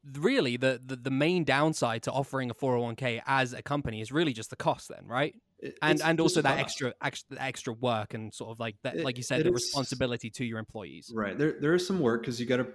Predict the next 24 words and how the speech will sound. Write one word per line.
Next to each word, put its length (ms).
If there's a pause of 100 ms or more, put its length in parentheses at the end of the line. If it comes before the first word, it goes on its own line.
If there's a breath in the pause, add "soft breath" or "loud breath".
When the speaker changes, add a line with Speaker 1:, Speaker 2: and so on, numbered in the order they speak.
(160)
Speaker 2:
you 100
gotta 300
offer 320
education, 540
and, 260
and 340 (100)
Vanguard 580 (100)
makes 260
that 240
easy. 380 (320 soft breath)
Speaker 1:
Mm-hmm. 160
Speaker 2:
Um, 460 (200)
and 300 (100)
they, 140
they 340 (320)
provide 340
all 120
sorts 240
of 100
resources 460
on 80
the 80
website 500
so 260